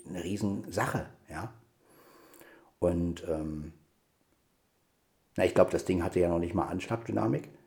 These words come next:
Das heißt also, das Geräusch würde ja dann, die Geräusche kommen ja dann auch immer in der gleichen Lautstärke. Ja, also das ist auch eine schöne Sache. Da gibt's dann auch keine großen Schwankungen letztendlich. Und, ähm,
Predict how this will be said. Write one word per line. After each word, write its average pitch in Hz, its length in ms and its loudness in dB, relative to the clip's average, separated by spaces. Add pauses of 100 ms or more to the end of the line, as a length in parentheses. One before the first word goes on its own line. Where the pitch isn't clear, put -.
(140)
Das - 160 -10
heißt 92 220 4
also, 90 160 0
das 87 160 -6
Geräusch 90 340 4
würde 92 160 4
ja 92 100 8
dann, 87 220 2
die 92 100 -4
Geräusche 90 360 4
kommen 95 180 0
ja 95 60 2
dann 90 120 -2
auch 78 120 -2
immer 95 140 2
in 90 40 2
der 87 100 2
gleichen 82 260 -2
Lautstärke. 165 560 -2 (1160)
Ja, 107 160 -2
also 92 180 0
das 92 280 6
ist - 180 -4
auch 98 240 8
eine 139 100 8
schöne 131 300 6
Sache. 120 300 4
Da 87 100 6
gibt's 92 200 -2
dann 90 120 4
auch 82 140 2
keine 92 240 4
großen 85 300 0
Schwankungen 135 520 4
letztendlich. 127 640 2
Und, 92 340 0
ähm, 85 560 -2